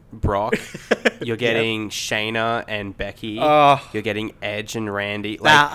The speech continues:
Speaker 2: forgot
Speaker 1: there's
Speaker 2: about
Speaker 1: so
Speaker 2: Edge and
Speaker 1: many, like,
Speaker 2: Randy,
Speaker 1: really good
Speaker 2: yes.
Speaker 1: matches where, like,
Speaker 2: Well, the thing is, uh,
Speaker 1: like, other pay-per-views that had months of build-up have been so much worse.
Speaker 2: I mean, like,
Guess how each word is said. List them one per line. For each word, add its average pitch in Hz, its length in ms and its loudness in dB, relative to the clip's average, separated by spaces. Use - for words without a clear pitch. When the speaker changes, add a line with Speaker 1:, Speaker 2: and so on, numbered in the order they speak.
Speaker 2:
forgot 220 120 -8
Speaker 1:
there's 127 180 2
Speaker 2:
about 233 100 -2
Speaker 1:
so 139 120 6
Speaker 2:
Edge 131 60 6
and 139 80 4
Speaker 1:
many, 143 320 2
like, 143 180 2
Speaker 2:
Randy, - 160 -2
Speaker 1:
really 123 300 0
good 120 180 -2
Speaker 2:
yes. 113 60 -4
Speaker 1:
matches 110 680 -4
where, 113 220 -2
like, 101 380 -4
Speaker 2:
Well, 196 140 4
the 190 80 2
thing 254 220 2
is, 139 220 0
uh, 139 800 6
Speaker 1:
like, 113 180 -12
other 110 180 -4
pay-per-views 113 460 -2
that 104 80 -8
had 104 160 -6
months 104 460 -6
of 98 100 -14
build-up 110 380 -4
have 101 140 -6
been 101 180 -6
so - 460 -8
much 92 240 -16
worse. 71 380 -16
Speaker 2:
I 165 60 0
mean, 165 200 -2
like, 156 200 -2